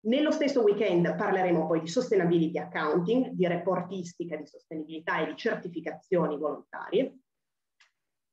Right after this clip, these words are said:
Poi passerete a una serie di moduli gestiti da quoa, che quindi saranno erogati online, ma, eh, a cui parteciperete sempre appunto da Skill Lab,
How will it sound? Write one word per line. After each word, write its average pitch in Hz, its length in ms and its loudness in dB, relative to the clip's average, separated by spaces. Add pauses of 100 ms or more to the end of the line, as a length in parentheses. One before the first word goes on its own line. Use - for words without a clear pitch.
(180)
Poi 294 380 2
passerete 247 680 0
a 190 120 0
una 214 140 2
serie 247 280 2
di 196 100 2
moduli 185 400 2
gestiti 214 400 -4
da 175 180 0
quoa, 180 400 2
che 180 80 -4
quindi 202 240 2
saranno 190 340 2
erogati 175 520 0 (300)
online, 160 880 2 (320)
ma, 185 300 -2
eh, 165 80 0
a 156 200 0
cui 208 100 2
parteciperete 175 680 -2
sempre 170 340 0
appunto 165 380 -4
da - 120 -10
Skill 180 360 -2
Lab, 143 380 -4